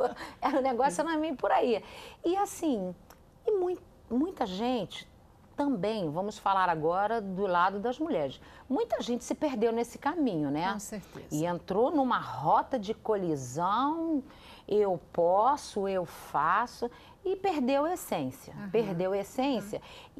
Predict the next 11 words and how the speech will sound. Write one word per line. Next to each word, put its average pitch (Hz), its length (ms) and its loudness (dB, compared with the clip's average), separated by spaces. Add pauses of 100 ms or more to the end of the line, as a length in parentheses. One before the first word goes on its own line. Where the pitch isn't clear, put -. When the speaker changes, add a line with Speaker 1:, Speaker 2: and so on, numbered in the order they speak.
Speaker 1:
e 302 240 4
não 339 320 0
entendeu 202 920 0
que - 120 -6
a 277 100 -2
igualdade 160 1040 -4 (380)
não 247 300 2
é 294 160 2
igualdade 202 1000 0 (260)
no 349 160 -2
gênero. 190 580 -4